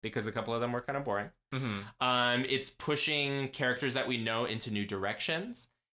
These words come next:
Speaker 1: And for whatever reason, I'm just really enjoying Chris on my rewatch. I think the actor's good, and
Speaker 2: Really?
Speaker 1: especially after this episode, I'm like, "Oh, you poor boy. <laughs> You, you deserve better than this bullshit."
Speaker 2: Yeah, he definitely gets put through the ringer in this episode. Just, like,
Speaker 1: Yeah.
Speaker 2: with bullshit.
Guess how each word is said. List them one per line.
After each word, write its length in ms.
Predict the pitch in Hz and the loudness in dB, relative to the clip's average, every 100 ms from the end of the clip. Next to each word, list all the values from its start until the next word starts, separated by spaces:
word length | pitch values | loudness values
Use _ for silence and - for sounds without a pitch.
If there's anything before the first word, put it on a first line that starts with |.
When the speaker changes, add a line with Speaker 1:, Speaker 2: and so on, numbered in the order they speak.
| _ - | _ -4
Speaker 1:
And 360 | 139 147 151 160 | 0 2 2 0
for 140 | 190 | 2
whatever 320 | 185 190 247 254 | 4 4 4 2
reason, 440 | 208 208 180 185 | 2 2 2 0
I'm 160 | - 185 | 0 0
just 200 | 254 - | 0 0
really 220 | 156 160 | 2 2
enjoying 440 | 165 165 156 165 160 | 2 2 2 2 0
Chris 380 | 185 202 202 - | 0 0 0 0
on 140 | 131 | 0
my 100 | 143 | 2
rewatch. 500 | 147 165 170 113 131 - | 2 2 2 2 2 -2
I 60 | |
think 180 | 120 139 | -2 0
the 100 | 127 | 2
actor's 340 | 117 - 147 143 | 2 2 -2 0
good, 260 | 151 185 | 0 2
and 320 | 156 135 139 135 _ _ - | 2 0 -2 -4 _ _ -2
Speaker 2:
Really? 140 | 139 | 2
Speaker 1:
especially 360 | 196 147 190 180 | 4 4 4 2
after 200 | 175 190 | 2 0
this 180 | 170 170 | 2 0
episode, 400 | 165 - 143 123 | 0 2 2 2
I'm 140 | 120 | 2
like, 160 | 120 - | 0 0
"Oh, 340 | 147 135 120 - _ _ _ _ _ _ | 0 0 -2 -6 _ _ _ _ _ _
you 100 | 247 | -6
poor 200 | - 147 | 0 0
boy. 460 | 107 98 95 98 104 - | 2 2 2 0 -2 -4
<laughs> 80 | |
You, 160 | 190 190 170 - | -2 -2 -2 0
you 160 | 180 | 2
deserve 340 | 185 156 147 110 | 4 4 2 0
better 220 | 104 104 | 0 -2
than 140 | 104 | -2
this 140 | 107 104 | -4 -2
bullshit." 600 | 110 101 117 104 110 165 | -2 0 0 0 0 2
Speaker 2:
Yeah, 400 | 180 180 170 170 | 4 4 4 2
he 80 | |
definitely 260 | 180 220 262 | 2 2 2
gets 140 | 339 | 0
put 120 | 180 156 | 0 0
through 100 | 143 | 2
the 140 | 113 | 2
ringer 320 | 92 101 90 | 2 2 2
in 80 | 85 | 0
this 120 | 85 | 0
episode. 560 | 85 82 85 82 82 85 | -2 -2 -2 -2 -2 -4
Just, 180 | 139 110 | -2 2
like, 120 | 101 | 2
Speaker 1:
Yeah. 60 | 98 | 2
Speaker 2:
with 180 | 104 | 0
bullshit. 560 | 98 92 - 90 85 | -2 -2 0 0 0